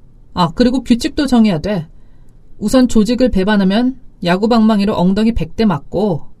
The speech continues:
손가락 하나 자른다는 거. 그거 한 가지부터 정해놓고 나머진 다음에 정한다. 명심해둬."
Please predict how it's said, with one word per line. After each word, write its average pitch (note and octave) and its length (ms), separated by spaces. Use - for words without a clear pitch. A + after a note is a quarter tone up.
손가락 A#3+ 500
하나 G#3+ 140
자른다는 G#3 560
거. C3 320
그거 A#3 220
한 D4 240
가지부터 B3 420
정해놓고 F#3+ 760
나머진 F3 340
다음에 F3+ 300
정한다. F3 500
명심해둬." A3 680